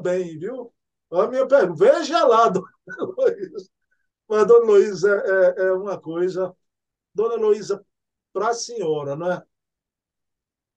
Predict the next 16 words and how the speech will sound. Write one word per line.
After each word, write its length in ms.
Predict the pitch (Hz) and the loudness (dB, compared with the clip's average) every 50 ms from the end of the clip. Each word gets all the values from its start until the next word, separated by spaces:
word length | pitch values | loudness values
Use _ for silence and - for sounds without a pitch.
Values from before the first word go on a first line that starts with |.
| _ _ _ _ _ _ _ - | _ _ _ _ _ _ _ -2
Qual 360 | 190 220 254 277 277 277 277 | 2 4 6 6 4 4 0
dos 300 | 269 262 226 175 127 - | -6 -8 -10 -10 -10 -10
dois 680 | - 165 170 175 175 180 185 196 202 190 180 - - _ _ _ _ _ _ _ _ _ _ _ _ _ - | -8 -6 -4 -2 0 0 0 -2 -4 -10 -14 -18 -20 _ _ _ _ _ _ _ _ _ _ _ _ _ -6
foi 560 | 165 185 196 202 202 202 214 214 214 262 - _ _ _ _ _ _ _ _ _ _ | 0 0 2 4 4 4 4 2 -2 -14 -18 _ _ _ _ _ _ _ _ _ _
o 100 | 294 - _ _ _ _ _ _ _ | -20 -20 _ _ _ _ _ _ _
maior 360 | - 208 208 202 196 214 233 233 | -8 -6 -4 -2 -2 -2 -2 -4
filósofo? 760 | - 226 208 185 165 156 135 120 127 123 127 139 123 120 _ _ _ _ _ _ _ _ _ - | -6 -6 -4 -4 -4 -4 -4 -8 -12 -16 -16 -18 -20 -20 _ _ _ _ _ _ _ _ _ -18
Inclusive 560 | 165 175 - 196 202 202 135 185 240 226 208 | -16 -8 -4 -2 -2 -2 -4 -8 -10 -10 -10
os 160 | 233 185 120 | -10 -8 -6
dois 340 | 127 180 196 220 226 180 135 | -2 -2 0 0 -2 -4 -6
dentro 720 | 127 180 190 202 220 233 233 233 - 220 240 233 - - _ _ _ _ _ _ _ | -4 -2 -2 0 0 -2 -4 -4 -6 -2 -2 -2 -2 -4 _ _ _ _ _ _ _
do 200 | 156 151 202 196 | -6 -6 -6 -4
campo 600 | - - 196 202 226 233 233 - 214 247 - _ _ | -2 0 0 2 2 0 -4 -6 -12 -14 -14 _ _
espírita, 880 | - - - - - - 214 233 247 240 233 190 202 185 185 - 170 165 | -12 -10 -10 -10 -10 -10 -10 -10 -8 -8 -8 -6 -8 -6 -4 -4 -4 -4
não 120 | 170 190 | -2 -4
é? 200 | 220 208 185 - | -4 -6 -6 -8